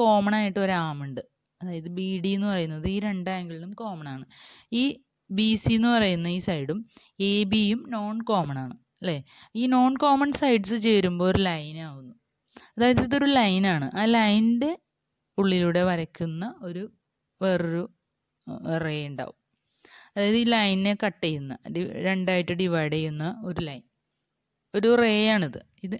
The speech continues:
അങ്ങനെ വരുമ്പോൾ ഇവിടെ രണ്ട് ആംഗിൾസ് ഉണ്ടാവുന്നു. മനസ്സിലായില്ലേ?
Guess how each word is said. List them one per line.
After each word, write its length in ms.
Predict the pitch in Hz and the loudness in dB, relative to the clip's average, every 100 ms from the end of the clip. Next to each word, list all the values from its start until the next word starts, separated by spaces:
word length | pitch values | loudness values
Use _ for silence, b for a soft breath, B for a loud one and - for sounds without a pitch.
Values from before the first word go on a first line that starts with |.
| - | -4
അങ്ങനെ 260 | 202 226 247 | 0 2 4
വരുമ്പോൾ 400 | 226 170 139 156 233 B B B | 4 2 0 -2 -2 B B B
ഇവിടെ 180 | 190 208 202 | -2 2 2
രണ്ട് 320 | 175 180 196 185 | 0 -2 -2 -2
ആംഗിൾസ് 420 | 165 147 147 - 165 | -2 -6 -6 -4 -4
ഉണ്ടാവുന്നു. 400 | 135 127 127 - _ _ _ _ _ _ _ _ _ _ _ _ _ _ _ _ - | -4 -10 -12 -18 _ _ _ _ _ _ _ _ _ _ _ _ _ _ _ _ -16
മനസ്സിലായില്ലേ? 480 | 190 170 147 135 | -8 -4 -4 -6